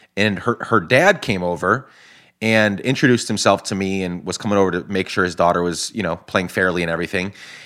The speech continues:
And so we started talking, and within thirty seconds, and I, and I'm,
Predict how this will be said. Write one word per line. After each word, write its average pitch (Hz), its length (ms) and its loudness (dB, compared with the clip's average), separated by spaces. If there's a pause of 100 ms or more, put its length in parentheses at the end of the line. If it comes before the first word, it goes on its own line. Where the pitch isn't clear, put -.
And 123 120 2
so 143 100 2
we 160 40 8
started 147 260 4
talking, 127 520 -2 (580)
and 123 320 2 (100)
within 147 320 0
thirty 180 320 6
seconds, 131 460 2
and 110 80 2
I, 113 80 6
and 120 200 0
I'm, 113 180 2